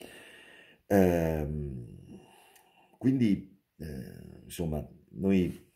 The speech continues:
mm, oggi ho visto vari discorsi sul Milan, appunto il giornale ci confermava che il Milan non ha fatto il mercato dell'algoritmo, ma ha fatto il mercato per rendersi più europeo, e ho visto poi una riflessione molto interessante di Paolo Condò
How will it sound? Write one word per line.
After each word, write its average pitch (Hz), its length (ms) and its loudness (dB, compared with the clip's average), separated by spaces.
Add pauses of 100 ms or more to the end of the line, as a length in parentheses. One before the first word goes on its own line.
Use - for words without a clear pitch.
(160)
mm, 50 380 -12 (300)
oggi 78 220 -2
ho 78 40 0
visto 76 560 -2
vari 78 240 0
discorsi 76 720 0 (280)
sul 73 240 -4
Milan, 87 340 2
appunto 78 640 -2 (340)
il 73 120 -8
giornale 78 640 0
ci 73 200 -6
confermava 76 760 0
che 78 480 0
il 73 160 -4
Milan 78 340 -2
non 73 260 0
ha 71 60 -2
fatto 76 280 -4
il 71 60 0
mercato 71 400 -4
dell'algoritmo, 69 600 0
ma 64 100 -4
ha 64 40 -8
fatto 67 260 -6
il 65 60 -2
mercato 67 680 -6 (580)
per 73 160 0
rendersi 73 420 0
più 73 140 2
europeo, 95 580 4
e - 80 -2
ho 104 60 0
visto 135 260 0
poi 117 140 4
una 92 120 2
riflessione 87 600 -2
molto 90 300 -4
interessante 82 560 -4
di 69 100 -4
Paolo 85 260 -2
Condò 73 600 -4